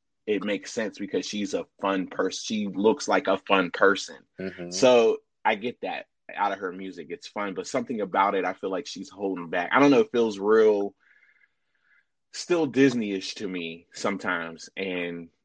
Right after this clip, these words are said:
Speaker 1: I don't know, even though she wasn't with Disney, but in that element. <laughs> But that's just, like I
Speaker 2: Yeah,
Speaker 1: said,
Speaker 2: I think
Speaker 1: who am
Speaker 2: we,
Speaker 1: I?
Speaker 2: we see artists like Kiki, um, who grew up on T V and grew up in film, and we,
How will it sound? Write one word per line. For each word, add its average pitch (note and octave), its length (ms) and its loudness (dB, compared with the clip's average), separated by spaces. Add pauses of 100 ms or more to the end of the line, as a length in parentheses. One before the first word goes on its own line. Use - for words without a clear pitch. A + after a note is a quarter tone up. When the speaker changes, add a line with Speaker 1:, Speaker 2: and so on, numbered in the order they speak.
Speaker 1:
I G2+ 100 -2
don't F2 140 -2
know, E2 220 -4
even C3+ 160 8
though A#2+ 80 8
she A2+ 140 0
wasn't F#2+ 320 2
with F#2+ 180 -2
Disney, E2 320 -10
but E2 320 0
in F#2+ 120 0
that F2 240 0 (120)
element. E2 440 -4
<laughs> C#3+ 500 4
But A2+ 300 4
that's C#3+ 260 -6 (300)
just, - 180 -20 (320)
like F#2 100 -10
I C3+ 60 -4
Speaker 2:
Yeah, D3+ 160 6
Speaker 1:
said, E3 100 6
Speaker 2:
I - 20 -14
think C3+ 200 -6
Speaker 1:
who - 60 -8
am C3+ 40 -4
Speaker 2:
we, C3 120 -2
Speaker 1:
I? C3+ 60 -14 (220)
Speaker 2:
we C3 160 -6
see B2 300 -6
artists G2 360 2
like F#2 260 -4
Kiki, G2 800 -16 (140)
um, F2+ 800 -10 (1080)
who A2+ 380 -10
grew A2+ 240 -2
up G2 140 0
on F#2+ 140 -8
T G2 260 -12
V F2+ 440 -12
and E2+ 100 -14
grew F2+ 180 -10
up F2 100 -10
in F2 140 -12
film, F2 500 -8
and F2 140 -10
we, F2+ 340 -12